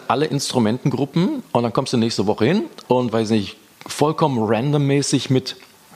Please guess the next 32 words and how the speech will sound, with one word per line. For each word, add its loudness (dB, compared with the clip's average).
wer 2
ist -2
denn 4
mit, -2
äh, 2
äh, -6
wer 0
gerade 0
spielen 0
will. 2
Ne? 2
So, 2
und, 0
äh, 2
okay, 0
dann 2
wird, 0
äh, 2
Dude 0
Looks -2
Like 2
a -2
Lady 2
gespielt, 0
dann, 0
dann 0
kriegt -4
man 2
so, 0
einen 2
sogenannten 0
Credit. 0